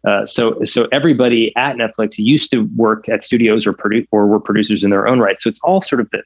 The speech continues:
the people you've al-, you already know. So it's not all that different in terms of the creative process. One thing that is different, if,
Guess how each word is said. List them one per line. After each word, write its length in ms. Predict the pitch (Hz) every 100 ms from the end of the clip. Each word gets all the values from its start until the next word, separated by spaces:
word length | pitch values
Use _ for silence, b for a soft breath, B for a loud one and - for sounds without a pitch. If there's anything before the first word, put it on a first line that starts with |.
| -
the 60 |
people 340 | - 151 - 107
you've 200 | 104 117
al-, 180 | 117 113
you 160 | 113
already 240 | 113 104 101
know. 240 | 110 104
So 140 | -
it's 120 | 104 151
not 200 | 196 -
all 300 | 156 131 98
that 220 | 104 120 -
different 320 | 107 110 95 -
in 100 | 95
terms 280 | 104 101
of 80 | -
the 100 | 95
creative 600 | - - 98 95 107 95
process. 480 | - 98 110 - 92 _ B B B -
One 220 | 117 165
thing 180 | 180 131
that 180 | 110 110
is 160 | 160
different, 420 | 131 110 113 107 107
if, 140 | -